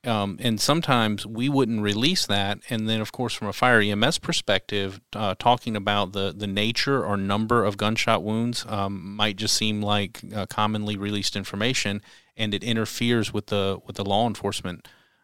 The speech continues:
um, investigation. So that's a, that's a real issue, but that comes back to the idea of trying to quickly establish a joint information center where you have, um,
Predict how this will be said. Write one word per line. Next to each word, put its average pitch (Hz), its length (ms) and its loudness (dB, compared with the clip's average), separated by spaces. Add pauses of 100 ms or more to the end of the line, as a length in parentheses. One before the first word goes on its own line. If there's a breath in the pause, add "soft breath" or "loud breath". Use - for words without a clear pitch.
um, 95 200 -4
investigation. 92 640 -2
So - 120 -2
that's 135 200 6
a, 123 220 2
that's 123 240 -2
a 147 40 0
real 120 220 0
issue, 110 320 2
but 98 200 -4
that 120 220 6
comes 110 240 0
back 110 280 0
to - 80 -8
the 101 140 0
idea 101 420 0
of 104 180 -4
trying 101 280 -6
to 101 100 -10
quickly 107 480 -4
establish 101 640 -2
a 98 240 -6
joint 104 480 -2
information 95 800 -6
center 92 380 -6
where 95 140 -6
you 95 180 -8
have, 95 480 -4 (520 soft breath)
um, - 280 -12